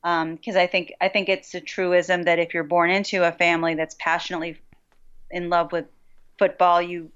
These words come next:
that you take that on. That's the culture you're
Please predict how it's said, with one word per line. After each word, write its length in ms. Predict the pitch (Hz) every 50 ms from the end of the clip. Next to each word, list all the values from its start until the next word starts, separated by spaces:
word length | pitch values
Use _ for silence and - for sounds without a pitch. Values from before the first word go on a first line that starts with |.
| -
that 240 | - 160 160 165 -
you 140 | 165 165 165
take 260 | - - 185 175 - -
that 140 | 170 175
on. 320 | 175 208 294 311 - 160 156 _ _ -
That's 300 | 156 160 - - - - - - -
the 80 | - 180
culture 420 | - - 190 185 185 - - 196
you're 420 | 185 180 175 180 175 175 170 170